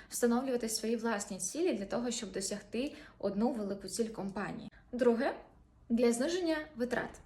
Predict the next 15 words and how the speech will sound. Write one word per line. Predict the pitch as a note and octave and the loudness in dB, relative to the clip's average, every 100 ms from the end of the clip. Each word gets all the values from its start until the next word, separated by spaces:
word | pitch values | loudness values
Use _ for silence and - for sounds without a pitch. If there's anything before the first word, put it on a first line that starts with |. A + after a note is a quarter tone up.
| - - - - | -20 -20 -20 -10
Прогнозування | - C#4+ D4+ D4 E4 C5 G4+ | -2 0 2 2 0 2 2
дає | D4 | 2
можливість | C4+ C4+ D#4+ D#4+ - | 2 2 2 0 2
якісніше | C#4+ E4 D#4 C4 B3+ - | 0 0 0 -2 -2 -4
та | C#4 | -6
комплексніше | - C#4+ C#4+ G#3+ - A3 A#3 | 0 0 0 -2 -4 -4 -4
оптимізувати | - G#3+ A3 A3+ A#3 | -4 -2 0 0 -2
бюджет | G3+ G3 A3+ G#3+ | -4 -4 0 0
на | F#3 | 0
виробництво, | F#3 G#3 D4 A4+ A4+ D#4 | -4 -4 -2 -2 -2 0
логістику | A3+ G#3+ D4+ D#4+ C4+ G#3+ | 0 0 -2 -2 -4 -6
чи | - A3+ | -2 -2
рекламу. | A3 F#3 E3 F#3 - - - - - | -2 -6 -8 -8 -12 -16 -20 -20 -6
Третя | - C#4+ - | 2 4 4
причина — | - G#3 - F4 C#5+ | 0 -6 -4 -4 -4